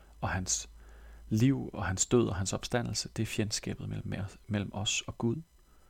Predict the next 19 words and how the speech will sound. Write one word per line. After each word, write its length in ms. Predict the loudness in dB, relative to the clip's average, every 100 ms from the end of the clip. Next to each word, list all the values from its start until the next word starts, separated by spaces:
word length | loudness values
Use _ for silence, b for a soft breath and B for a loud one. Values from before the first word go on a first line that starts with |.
| b b b -6
Så 120 | -2
vi 80 | 6
behøver 300 | 8 8 6
ikke 140 | 2
frygte 380 | 0 -2 -2 -6
Gud. 220 | -4 -4 -6 -18 -20 -20 -20 b b b b b -2
Det 100 | 4
næste 460 | 4 4 4 0 -2 -6
fjendskab, 580 | 0 2 2 0 -2 -6 -12 -2
som 180 | 4
allerede 420 | 4 4 2 2 2
nu 180 | 0 0
er 160 | -2 -2
fjernet, 440 | -4 -4 -4 -6 -10 b b b b b b -6
det 80 |
er 80 | -4
frygten 440 | 0 -2 -2 -8 -6
for 120 | -4
døden. 460 | 0 -2 -2 -10